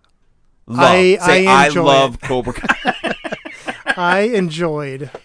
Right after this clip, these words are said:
Speaker 2: all five seasons of Cobra Kai.
Speaker 1: Okay, enjoy. That's not love.
Speaker 2: Yeah.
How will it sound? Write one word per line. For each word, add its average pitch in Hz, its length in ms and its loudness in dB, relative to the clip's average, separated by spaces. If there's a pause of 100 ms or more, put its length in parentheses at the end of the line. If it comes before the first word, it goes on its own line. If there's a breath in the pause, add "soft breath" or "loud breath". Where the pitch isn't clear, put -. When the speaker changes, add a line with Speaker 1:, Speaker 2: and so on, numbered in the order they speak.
(160)
Speaker 2:
all 156 220 -2
five 143 400 -6
seasons 135 500 -12
of 123 120 -16
Cobra 127 340 -16
Kai. 127 140 -14
Speaker 1:
Okay, - 180 -12
enjoy. 135 440 -6
That's 107 200 -14
not 165 180 -8
love. 196 120 -4
Speaker 2:
Yeah. 143 240 0